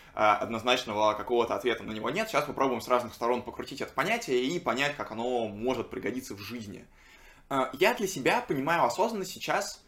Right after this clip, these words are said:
а, как, э, понимание того, что со мной происходит в настоящем моменте. То есть вот есть вещь про то, чтобы находиться в моменте, она немножечко другая, но тут мы ее тоже затронем. А есть понимание того, что я нахожусь в моменте,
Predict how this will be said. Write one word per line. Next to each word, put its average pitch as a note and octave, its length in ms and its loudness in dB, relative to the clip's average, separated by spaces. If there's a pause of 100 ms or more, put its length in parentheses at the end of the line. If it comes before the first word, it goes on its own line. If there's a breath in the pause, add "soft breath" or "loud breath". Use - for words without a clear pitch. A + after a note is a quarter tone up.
(280 soft breath)
а, A2+ 200 2
как, - 560 6
э, B2 300 6 (200)
понимание D3+ 720 4
того, C#3+ 540 6
что C#3+ 260 2
со C3+ 140 0
мной C3 280 2
происходит B2 600 0
в - 40 -14
настоящем A#2 560 0
моменте. A#2 480 -2 (360 loud breath)
То C#3 60 6
есть C#3+ 180 4
вот D#3+ 180 0
есть C3+ 240 0
вещь C#3 300 2
про A#2 100 0
то, C3+ 160 0
чтобы A#2+ 300 0
находиться B2 580 -2
в G#2 60 -6
моменте, D3+ 600 -2 (180 loud breath)
она D3+ 240 2
немножечко C#3+ 480 0
другая, D3 400 2
но A#2+ 80 -2
тут D3+ 160 -4
мы A#2+ 120 -2
ее A#2 120 2
тоже B2 200 2
затронем. G#2+ 520 -2 (260 loud breath)
А A2 80 -2
есть G3+ 400 -6 (500 soft breath)
понимание E3 500 6
того, B2+ 300 2
что - 160 -6
я A#2+ 160 2
нахожусь A2+ 380 -4
в - 40 -14
моменте, C#3 680 2